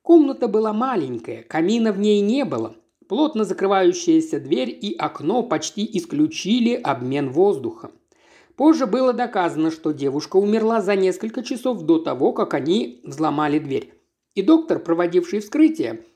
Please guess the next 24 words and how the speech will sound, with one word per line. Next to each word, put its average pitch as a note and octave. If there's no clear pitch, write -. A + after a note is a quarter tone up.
в -
предельно A3
деликатных G3
выражениях F#3
сообщил G#3+
об D3
одном G3+
убедительном G#3
обстоятельстве, D3+
которое E3+
могло F3+
стать G3+
причиной, G#3
заставившей D#3+
девушку A#3+
уйти G#3+
из G#3+
жизни. B2+
Суд -
присяжных, F#3+
как -
и D#3
следовало B2
ожидать, C3